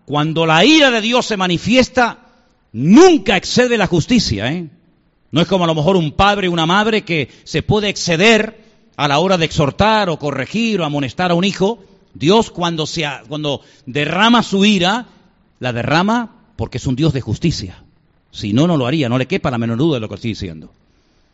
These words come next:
Y cuando Dios derrama su ira en el diluvio, ya termina el diluvio y Noé después de un año y pico dentro del arca sale, dice que hace con él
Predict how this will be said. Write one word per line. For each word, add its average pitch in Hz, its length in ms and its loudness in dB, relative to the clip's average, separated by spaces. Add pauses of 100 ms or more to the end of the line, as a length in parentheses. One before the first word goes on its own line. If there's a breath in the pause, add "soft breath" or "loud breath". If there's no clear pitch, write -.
(1080)
Y 131 100 -6
cuando 185 220 4
Dios 269 220 2
derrama 254 360 0
su 226 220 -2
ira 269 200 4
en 233 80 -2
el 214 100 -2
diluvio, 226 380 2
ya 240 120 0
termina 240 400 -2
el 208 80 0
diluvio 220 420 2
y 196 60 0
Noé 208 240 -4
después 220 300 -4
de 208 60 -6
un 220 60 -6
año 226 180 -2
y 180 40 -4
pico 220 340 -2
dentro 214 300 -2
del 196 100 0
arca 214 280 -2
sale, 175 480 2 (440 soft breath)
dice 269 340 2
que 240 120 -6
hace 262 260 -4
con 214 180 -8
él 285 280 -6